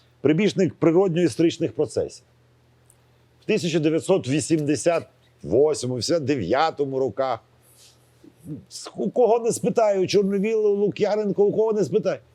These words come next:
яка незалежність? Монстр радянський стоїть. Армія, К Г Б, К П Р С. Е, катастрофа, по-, мінти, е, це як це зветься? Табір, е, цей соціалістичний.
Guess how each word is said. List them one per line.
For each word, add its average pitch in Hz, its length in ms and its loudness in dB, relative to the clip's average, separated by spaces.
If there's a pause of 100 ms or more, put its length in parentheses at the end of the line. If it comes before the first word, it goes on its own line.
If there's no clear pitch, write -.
(140)
яка 170 340 -4
незалежність? 147 800 -4 (880)
Монстр 185 960 0
радянський 123 800 2
стоїть. - 920 -4 (340)
Армія, 185 720 2
К 190 160 0
Г 190 240 2
Б, 160 420 2 (100)
К 170 120 -2
П 180 140 -4
Р 185 240 -2 (300)
С. - 160 -12 (1200)
Е, 151 100 0 (380)
катастрофа, 185 920 2
по-, 226 380 -2
мінти, 226 800 2 (140)
е, 139 100 2
це 165 180 0
як 151 220 -2
це 123 120 -2
зветься? 110 320 0
Табір, 156 520 2
е, 123 320 -2
цей 110 360 -2
соціалістичний. 123 1040 -4